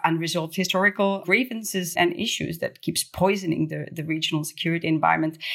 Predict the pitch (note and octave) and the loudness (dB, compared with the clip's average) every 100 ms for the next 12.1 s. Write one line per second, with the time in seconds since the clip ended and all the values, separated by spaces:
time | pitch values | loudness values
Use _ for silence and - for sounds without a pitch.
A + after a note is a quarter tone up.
0 | - - F3+ F#3 E3+ E3+ E3+ F#3 F3 E3 | -8 0 2 2 2 0 4 6 4 2
1 | D#3+ D#3 - D3 C#3+ C3 C3+ - D3 C#3+ | 2 2 -2 2 2 2 -4 -4 -4 -2
2 | D3+ D3 C4 A3+ E3 - - _ - - | 0 2 2 0 -4 -6 -8 _ -12 -10
3 | - - F#3 F3+ G#3 A#3 A3+ - D#3 D#3 | -6 2 4 8 8 8 6 0 0 0
4 | - E3+ E3+ D#3+ F#3 A3+ G3+ F3 D3+ - | 2 0 2 4 4 2 2 2 -2 -2
5 | C#3+ D3 _ F3+ F3+ G3 F3 E3+ E3+ E3+ | -4 -4 _ -2 0 0 2 2 2 -2
6 | E3 E3 D#3+ - D#3+ D#3 E3 D#3+ E3 F3 | -2 -2 -6 0 2 4 2 2 2 0
7 | D#3+ D3+ E3 D3+ D3+ D#3 - D#3+ D#3+ E3+ | 0 0 2 2 0 -6 -2 0 0 -2
8 | E3+ - - - - - - - E3+ E3+ | -2 -6 -8 -12 -16 -12 -6 2 4 6
9 | E3+ E3+ E3+ D#3+ - - F3+ F3 F3 E3+ | 8 8 4 -2 -6 4 4 6 4 2
10 | D#3+ - - D#3+ D#3 D3+ - D3+ D3 D3 | 0 -2 0 2 4 2 4 4 2 -2
11 | D#3 C#3+ - D#3 D3 C#3+ E3+ E3 - D#3+ | 0 -2 0 2 2 0 -2 2 4 2
12 | D#3+ | 2